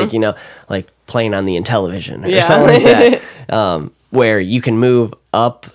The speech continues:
Speaker 1: down, left, and right. So basically you gained an up and down.
Speaker 2: Yeah.
Speaker 1: So that's where the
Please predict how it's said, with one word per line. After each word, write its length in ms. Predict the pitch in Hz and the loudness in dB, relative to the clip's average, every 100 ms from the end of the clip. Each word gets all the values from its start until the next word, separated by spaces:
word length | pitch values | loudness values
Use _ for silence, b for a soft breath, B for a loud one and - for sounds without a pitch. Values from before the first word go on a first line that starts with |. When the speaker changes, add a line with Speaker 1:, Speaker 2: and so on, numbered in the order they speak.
| _ | _
Speaker 1:
down, 520 | 117 101 92 95 90 113 _ | -6 -4 -2 -4 -6 -10 _
left, 340 | - 95 - 92 | -6 -6 -6 -10
and 80 | 82 | -10
right. 200 | 55 - | -10 -8
So 100 | 101 | -4
basically 360 | 123 - 117 | -4 -4 -6
you 120 | 113 | -6
gained 460 | 101 - 104 95 90 | -6 -4 -2 -2 -6
an 180 | - 101 | -6 -6
up 180 | 85 95 | -6 -6
and 120 | 87 | -6
down. 220 | 80 67 | -6 -2
Speaker 2:
Yeah. 240 | 165 143 170 | -2 -4 -6
Speaker 1:
So 320 | - 147 123 _ _ _ _ _ _ _ _ _ _ - | -2 0 0 _ _ _ _ _ _ _ _ _ _ -2
that's 220 | 131 131 | -2 0
where 160 | 139 | -2
the 240 | 135 123 | 2 0